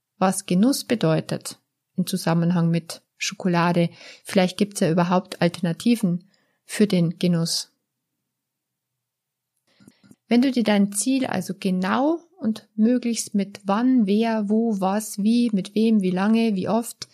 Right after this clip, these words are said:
definiert hast, so präzise wie möglich, dann ist es gut und wichtig. Und es wird immer noch nicht ausreichen.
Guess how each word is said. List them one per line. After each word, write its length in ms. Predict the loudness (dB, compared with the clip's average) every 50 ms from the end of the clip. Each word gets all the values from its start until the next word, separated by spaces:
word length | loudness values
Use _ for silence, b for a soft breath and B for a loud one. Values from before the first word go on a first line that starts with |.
| b b b b b b b b b -2
definiert 500 | -2 0 4 4 4 4 4 0 -2 -2
hast, 460 | -2 -2 -2 -4 -6 -12 -18 -20 -20 _ _ _ _ _ _ _
so 180 | -6 -6 -4 -4
präzise 640 | -2 -2 -2 -2 -2 -2 0 0 0 0 -2 -2 0
wie 80 | 2 4
möglich, 600 | 4 4 2 0 -2 -4 -6 -6 -8 -12 -18 _ _ _ _ _ _ _ _ _ _ _ _ _ _ _ _ _ _ _ _ _ _ _ _
dann 160 | 0 2 2
ist 180 | 2 0 0 -2
es 160 | -4 -4 -4
gut 260 | -4 -2 0 0 2
und 160 | 0 0 0 0
wichtig. 580 | -2 -2 -2 -6 -6 -8 -8 -8 -10 -16 -18 _ _ _ _ _ _ _ _ _ _ _ _ _ _ _ _ _ _ _ _ _ _ _ _ _
Und 440 | 0 0 0 0 -2 -6 -12 -14 _ _ _ _ -14 -6
es 200 | -4 -4 -2 0
wird 220 | 0 0 0 -2 -2
immer 260 | 0 2 4 4 4
noch 200 | 2 0 0 0
nicht 260 | 0 0 0 0 0
ausreichen. 760 | 0 0 0 0 -2 -2 -2 -2 -2 -4 -6 -8 -8 -10